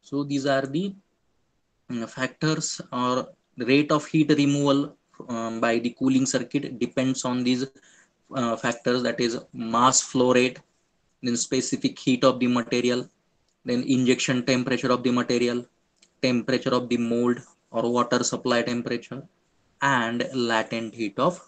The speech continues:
fusion. Depending on these factors only, you can calculate the rate of heat, uh, removed by the cooling circuit.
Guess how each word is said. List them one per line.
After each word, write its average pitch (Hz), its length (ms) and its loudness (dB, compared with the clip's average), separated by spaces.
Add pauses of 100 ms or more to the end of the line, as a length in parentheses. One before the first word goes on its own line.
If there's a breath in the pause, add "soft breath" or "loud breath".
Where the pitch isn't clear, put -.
(140)
fusion. 113 480 0 (1120)
Depending 127 440 -2
on 127 180 2
these 139 220 4
factors 131 420 -2
only, 135 460 -2 (380)
you 120 100 0
can 117 240 -6
calculate 120 680 0
the 151 200 2 (160)
rate 120 280 0
of 139 160 0
heat, 139 460 -2 (120)
uh, 113 180 -2
removed 120 440 0 (600)
by 113 220 4
the 143 280 -2 (260)
cooling 135 300 4
circuit. - 440 -6